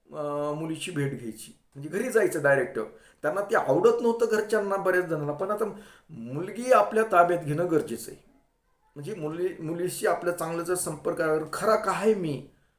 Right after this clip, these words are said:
हां? मी खोटं बोलायचं नाही असं मी ठरवलेलं होतं. आणि मी खोटं शक्यतो बोललो नाही. आता त्यांनी गैरसमज करत असतील ती बाजू वेगळी. पण मी तिला सांगण्यासाठी म्हणून प्रत्येक रविवारी मी तिची भेट घरी जायचं, चहा पाणी करून तिला बाहेर घ्यायचं, मग गप्पा मारायच्या इकडं तिकडं काय, म्हणजे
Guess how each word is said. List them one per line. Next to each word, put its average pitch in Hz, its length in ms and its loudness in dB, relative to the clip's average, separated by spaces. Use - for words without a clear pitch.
हां? 247 100 -8
मी 220 80 -8
खोटं 262 360 2
बोलायचं 180 420 4
नाही 120 120 -2
असं 120 240 -4
मी 147 100 -2
ठरवलेलं 120 380 -4
होतं. 101 220 -8
आणि 180 120 -8
मी 226 60 -4
खोटं 226 220 -6
शक्यतो 220 380 -6
बोललो 175 280 0
नाही. 185 140 0
आता 180 80 -4
त्यांनी 202 240 -2
गैरसमज 170 520 4
करत 156 260 -2
असतील 151 320 -2
ती 160 60 -2
बाजू 143 260 0
वेगळी. 120 380 -2
पण 175 120 -8
मी 220 300 -8
तिला 202 160 0
सांगण्यासाठी 180 720 -2
म्हणून 170 180 -8
प्रत्येक 196 640 -2
रविवारी 170 500 0
मी 156 120 -6
तिची 151 240 -8
भेट 143 300 -6
घरी 139 220 0
जायचं, 127 360 2
चहा 135 260 -4
पाणी 135 180 -6
करून 135 220 -6
तिला 131 100 -4
बाहेर 123 240 -2
घ्यायचं, 127 520 -6
मग 123 240 -6
गप्पा 135 200 -2
मारायच्या 127 360 0
इकडं 127 180 -6
तिकडं 127 260 -4
काय, 131 260 0
म्हणजे 175 380 -6